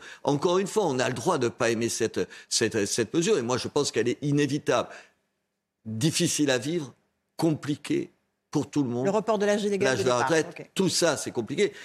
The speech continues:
Speaker 1: Mais enfin, il me semble que c'est inévitable. On peut ne pas avoir cet avis-là, mais contester aujourd'hui de près ou de loin le pouvoir qu'il y a en France, non. Maintenant, est-ce que Madame, euh, Madame, euh,
Speaker 2: Borne.
Speaker 1: Borne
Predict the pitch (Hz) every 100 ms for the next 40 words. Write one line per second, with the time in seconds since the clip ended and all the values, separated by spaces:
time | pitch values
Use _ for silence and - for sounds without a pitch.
0 | - 110 110 170 170 123 - 170 156 -
1 | 147 143 139 - 101 - 139 120 185 175
2 | 127 - 107 101 - - 113 170 202 147
3 | 123 - 123 113 - 165 - 160 - -
4 | 151 117 - - 143 123 143 135 117 156
5 | 156 - 175 147 131 135 131 131 131 98
6 | - - 131 - 127 113 123 - 110 107
7 | - 190 151 160 214 160 - - _ 104
8 | 113 139 131 113 - 127 113 113 113 104
9 | 92 87 90 98 98 107 90 78 73 80
10 | 208 175 147 139 110